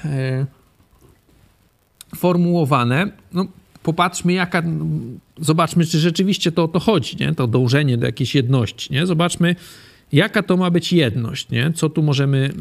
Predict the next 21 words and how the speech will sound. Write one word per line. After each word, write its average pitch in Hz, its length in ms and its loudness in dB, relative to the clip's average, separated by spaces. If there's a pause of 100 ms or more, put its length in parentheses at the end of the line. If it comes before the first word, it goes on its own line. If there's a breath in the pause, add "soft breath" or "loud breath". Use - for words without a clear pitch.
zobaczyć? 131 600 0
Zobacz, - 280 -6
taka, 160 320 0
jaką 190 320 0
ma 175 160 0
ojciec 170 360 0
z - 40 -6
synem, 170 320 0
syn 175 240 2
z 147 60 4
ojcem, 135 380 0 (180)
nie? 139 220 0 (640 loud breath)
Czyli 123 140 -2
nie 165 140 4
jest 214 200 0
to 156 80 0
tylko 165 300 0
jakaś 139 300 -2
jedność 156 380 0
między 139 320 2
ludźmi, 131 500 2